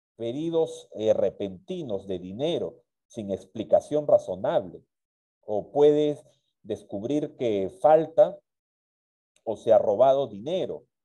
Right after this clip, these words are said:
¿no? O que ha desaparecido objetos de tu hogar, lo que indica que, mm, tal vez, eh, se haya vendido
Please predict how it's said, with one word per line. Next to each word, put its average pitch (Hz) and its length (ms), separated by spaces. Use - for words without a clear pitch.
¿no? 151 100
O 101 300
que 98 320
ha 95 360
desaparecido 101 1000
objetos - 720
de 101 100
tu 101 160
hogar, 131 420
lo 101 180
que 107 80
indica 135 580
que, 92 680
mm, 85 320
tal 98 200
vez, 135 560
eh, 101 340
se 113 260
haya 131 300
vendido 131 760